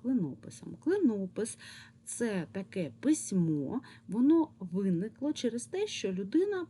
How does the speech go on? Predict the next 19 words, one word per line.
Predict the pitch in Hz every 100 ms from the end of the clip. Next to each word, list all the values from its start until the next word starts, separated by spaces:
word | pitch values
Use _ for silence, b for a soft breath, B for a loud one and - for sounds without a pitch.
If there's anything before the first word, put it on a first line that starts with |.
| -
по | 226 190
сирій | - 185 180 180
такій | 151 - - 151
глині | 147 190 320 403 392
писала | - 170 - 269 339 339 B B B -
паличкою. | - 220 190 170 160 - 160 151
Ця | - 175 143
паличка | - 226 359 370 -
називалася | 170 147 135 143 240 302 285 302 - -
клин, | 160 151 147
тому | - 294 466 480 -
і | 254 294
отримала | 220 190 269 262 196
назву | 160 175 214 190
це | 160 175
письмо | 185 151 - 165 214 - -
клин. | 139 113 - _ _ _ _ _ _ _ _ _
Далі, | 185 139
будиночки, | - 262 254 381 440 415 -